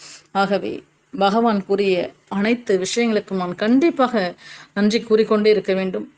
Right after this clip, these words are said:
எதனையும் நாம் விட்டுவிடக்கூடாது. ஆகவே நாம் அனைவரும் ஒரு சேர பகவானுடைய அனைத்து உபதேச மொழிகளையும் கேட்டு உள்வாங்கி, நாம் அதனை நம்முடைய ஒவ்வொரு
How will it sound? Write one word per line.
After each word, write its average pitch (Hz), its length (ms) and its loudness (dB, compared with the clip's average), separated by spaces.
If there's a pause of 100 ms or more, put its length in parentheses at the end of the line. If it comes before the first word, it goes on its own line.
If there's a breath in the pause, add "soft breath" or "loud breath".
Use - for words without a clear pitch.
(540)
எதனையும் 330 500 4
நாம் 202 360 0 (280)
விட்டுவிடக்கூடாது. 226 840 2 (1700)
ஆகவே 196 500 0 (200)
நாம் 208 220 2
அனைவரும் 202 500 2
ஒரு 233 160 4
சேர - 420 0 (320)
பகவானுடைய 196 680 2
அனைத்து 208 440 0
உபதேச 220 400 2
மொழிகளையும் 190 580 -2
கேட்டு 226 400 0
உள்வாங்கி, 214 560 -2 (1500 soft breath)
நாம் 233 600 4
அதனை 233 400 4
நம்முடைய 202 600 2 (220)
ஒவ்வொரு 262 800 4